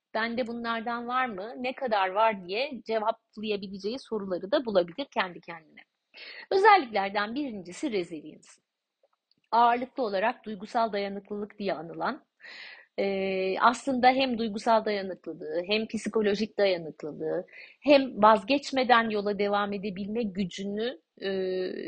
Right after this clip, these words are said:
bize sunan bir özellik.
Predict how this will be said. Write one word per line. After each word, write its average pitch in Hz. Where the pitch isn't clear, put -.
bize 214
sunan 226
bir 247
özellik. 170